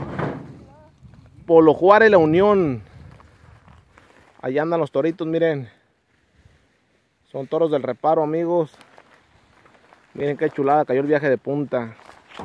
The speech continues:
Miren, amigos, los árboles aquí en La Esperanza. Cómo están cargados de tamarindos, miren. Puro tamarindo, amigos.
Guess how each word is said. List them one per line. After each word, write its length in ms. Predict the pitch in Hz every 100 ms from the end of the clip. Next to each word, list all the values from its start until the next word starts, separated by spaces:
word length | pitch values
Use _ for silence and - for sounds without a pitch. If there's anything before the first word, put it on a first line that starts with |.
| - - - - - - - 135
Miren, 300 | 143 175 165
amigos, 560 | 156 180 190 202 196
los 160 | 175 -
árboles 480 | 170 190 190 170 156
aquí 240 | 139 180
en 60 | 190
La 60 |
Esperanza. 760 | 165 175 165 196 185 196 196 180 - - - - - - - - - - - - - - - - - - - - - - - - - - - 131
Cómo 120 | 147
están 240 | - 170
cargados 400 | 170 151 160 196
de 60 | 180
tamarindos, 600 | 180 165 151 180 185 180
miren. 500 | 180 190 185 147 - - - - - - - - - - - - - - - - - - - - - - - - - 175
Puro 180 | 220
tamarindo, 580 | 233 214 196 170 208 190
amigos. 500 | 165 185 175 156 127